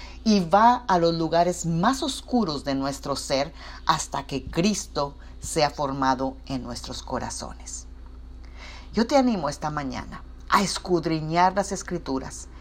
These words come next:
no hasta que Dios te oiga, Él siempre te oye,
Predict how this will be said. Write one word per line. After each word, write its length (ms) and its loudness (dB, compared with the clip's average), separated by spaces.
no 220 10
hasta 320 2
que 140 2
Dios 400 -2
te 120 -2
oiga, 380 0
Él 160 -6
siempre 680 -2
te 160 -2
oye, 340 -4